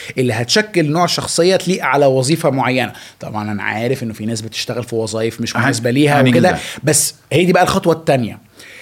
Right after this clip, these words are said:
Speaker 1: لو العمل حاجة جميلة كده وربنا بيحبها وخلق الإنسان عشان يعمل معاه، ومش المفروض نبص على العمل على إنه نوع من الاستعباد،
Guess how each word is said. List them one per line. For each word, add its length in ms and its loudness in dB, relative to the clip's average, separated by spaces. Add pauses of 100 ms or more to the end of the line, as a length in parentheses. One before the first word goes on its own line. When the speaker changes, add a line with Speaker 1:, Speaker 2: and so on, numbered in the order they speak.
(100)
Speaker 1:
لو 400 6
العمل 380 4
حاجة 220 2
جميلة 380 6
كده 260 4
وربنا 320 6
بيحبها 800 2
وخلق 360 4
الإنسان 400 4
عشان 260 0
يعمل 360 4
معاه، 400 2
ومش 320 2
المفروض 340 0
نبص 280 0
على 80 -2
العمل 360 2
على 200 -2
إنه 140 2
نوع 120 0
من 140 0
الاستعباد، 840 0